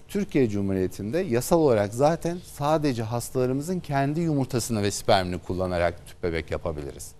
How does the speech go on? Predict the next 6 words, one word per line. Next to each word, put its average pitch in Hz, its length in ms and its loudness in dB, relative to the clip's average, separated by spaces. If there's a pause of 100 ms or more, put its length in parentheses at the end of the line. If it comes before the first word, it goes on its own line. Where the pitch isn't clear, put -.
(440)
Ve 143 160 0
burada 165 400 2 (420)
spermimizin 156 760 2
kalitesi, 113 680 -2
yumurtamızın 139 640 -2
kalitesi 120 640 0